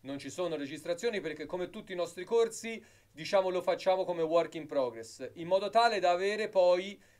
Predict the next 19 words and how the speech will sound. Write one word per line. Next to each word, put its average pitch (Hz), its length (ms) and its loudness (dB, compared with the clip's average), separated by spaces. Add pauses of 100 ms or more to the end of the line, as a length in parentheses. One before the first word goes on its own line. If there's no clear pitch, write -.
il 208 160 -6
corso 180 640 0
più 180 180 -2
aggiornato 156 760 0
possibile, 143 640 -8
quindi 139 360 -6
le 139 100 -4
lezioni 151 440 -6
saranno 147 380 -2
proprio 151 520 -2 (280)
riferite 180 580 -4
all'ultima 170 680 2
sentenza, 185 600 2
all'ultima 170 440 -4
giurisprudenza, 170 680 -2
all'ultima 160 400 -2
prassi, 190 440 2
l'ultima 160 400 -6
disposizione 151 920 -6